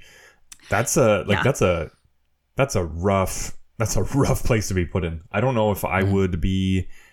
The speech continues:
Speaker 1: uh, committed enough to be doing anything out of the back of a van for Jake Gyllenhaal.
Speaker 2: I think it's an interesting challenge, you know? Like, I,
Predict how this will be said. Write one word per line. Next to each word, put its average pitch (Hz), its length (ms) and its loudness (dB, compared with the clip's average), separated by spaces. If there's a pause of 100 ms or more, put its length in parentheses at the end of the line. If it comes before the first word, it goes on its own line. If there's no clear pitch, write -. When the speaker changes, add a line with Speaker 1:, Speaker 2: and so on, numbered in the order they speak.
(240)
Speaker 1:
uh, 90 720 2
committed 196 380 -2
enough 87 340 -2
to 92 100 0
be 90 100 2
doing 85 240 0
anything 95 280 -2
out 80 60 -2
of 78 60 -8
the 85 80 -4
back 78 220 -6
of 80 80 -4
a 82 60 -2
van 80 320 -2
for 80 260 -2
Jake 80 220 -4
Gyllenhaal. 80 520 -4 (180)
Speaker 2:
I 302 120 -2
think 415 180 -2
it's 285 100 -2
an 226 120 0
interesting 202 400 0
challenge, 175 840 -4 (340)
you 175 140 -8
know? 165 400 -2
Like, 175 240 -4
I, 131 160 2